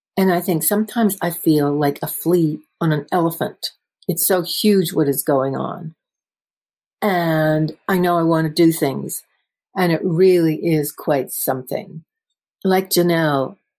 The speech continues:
it's just the last couple of years that I've become aware of anything like the extent of it. I knew there were bad things happening, like around climate, the madness, like around Islam, the presenting it as a religion of peace, like about a bunch of different things. And I knew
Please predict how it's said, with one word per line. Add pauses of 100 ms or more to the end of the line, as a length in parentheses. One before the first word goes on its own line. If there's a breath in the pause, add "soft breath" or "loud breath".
(120)
it's
just
the
last
couple
of
years
that
I've (100)
become
aware
of (120)
anything
like
the
extent
of
it.
I
knew
there
were
bad
things
happening,
like
around
climate,
the
madness,
like
around
Islam,
the (720)
presenting
it
as
a
religion
of
peace,
like
about
a (220)
bunch
of
different
things.
And
I
knew